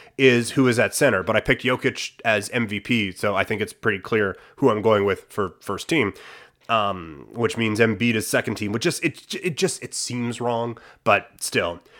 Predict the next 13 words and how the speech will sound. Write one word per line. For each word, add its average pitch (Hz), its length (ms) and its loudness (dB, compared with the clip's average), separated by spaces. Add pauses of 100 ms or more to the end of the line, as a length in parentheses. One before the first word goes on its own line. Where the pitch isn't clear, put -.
So 127 800 0
my 139 580 0
first 160 460 -2
team 143 420 0
is 113 520 -2
Luka 151 340 4
and 127 140 2
Booker 127 320 4
at - 180 -2
the 98 80 -8
guards. 117 420 0
Luka, 131 460 4 (520)
uh, 117 120 -4